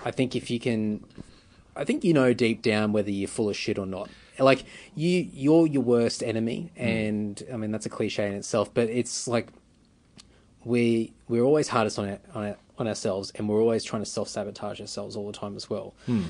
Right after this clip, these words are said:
Speaker 1: So we're trying to find the thing that will get us out of the situation to find that easier road, you know. And, um,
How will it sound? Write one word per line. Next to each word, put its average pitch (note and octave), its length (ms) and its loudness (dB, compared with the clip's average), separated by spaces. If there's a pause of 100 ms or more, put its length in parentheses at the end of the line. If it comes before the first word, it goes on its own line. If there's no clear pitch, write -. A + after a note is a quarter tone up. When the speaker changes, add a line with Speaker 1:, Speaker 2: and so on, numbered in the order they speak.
Speaker 1:
So A2 300 2
we're B2 180 -2
trying C#3 400 2
to C3 60 2
find G#2+ 580 0 (420)
the A2+ 200 0
thing A2 760 2
that A2 200 0
will G#2+ 80 -2
get G#2+ 180 0
us - 140 -2
out G#2 140 2
of F#2+ 60 -6
the - 60 -8
situation G2+ 680 -4
to - 80 -8
find G2+ 280 -2
that G2 120 0
easier F#2+ 340 -2
road, F2+ 360 -10
you G2+ 100 -8
know. F#2 80 -8
And, G2 320 -6 (440)
um, F#2 380 -6